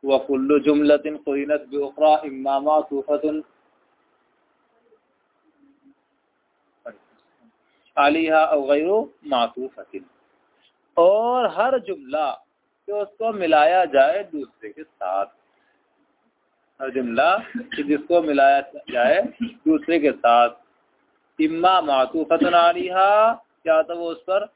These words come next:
मातूफ होगा या मातूफ नहीं होगा। ये क्या हो गया? ये हो गया फसल व वस्ल,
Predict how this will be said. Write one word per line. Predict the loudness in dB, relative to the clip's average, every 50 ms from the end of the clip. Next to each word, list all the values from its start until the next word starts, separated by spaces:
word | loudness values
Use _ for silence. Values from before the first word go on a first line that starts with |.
| -8 -4
मातूफ | -2 -2 -4 -4 -8 -10 -6 -6
होगा | -6 -4 -4 -6 -8 _ _ _ _ -10
या | -6 0
मातूफ | 2 2 2 2 0 -6 -8 -8 _ _ -8
नहीं | -6 -6 -6 -6
होगा। | -8 -8 -6 -6 -6 -6 -8 _ _ _ _ -6
ये | -4 0
क्या | 2 4 4
हो | 4 2
गया? | 2 -2 -2
ये | -2
हो | -2 -2 -2
गया | -4 -4 -6 -4 -2
फसल | -4 -4 -4 -6 -6 -6
व | -4 -2 -2
वस्ल, | -2 -4 -4 -6 -6 -4 -4 -4 -4